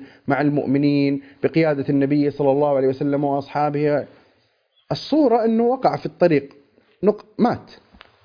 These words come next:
تمام؟ القرآن ينزل يقول لك: "ومن يخرج من بيته مهاجراً إلى الله ورسوله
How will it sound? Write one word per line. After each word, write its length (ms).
تمام؟ 240
القرآن 460
ينزل 360
يقول 300
لك: 140
"ومن 160
يخرج 340
من 120
بيته 360
مهاجراً 540
إلى 220
الله 340
ورسوله 480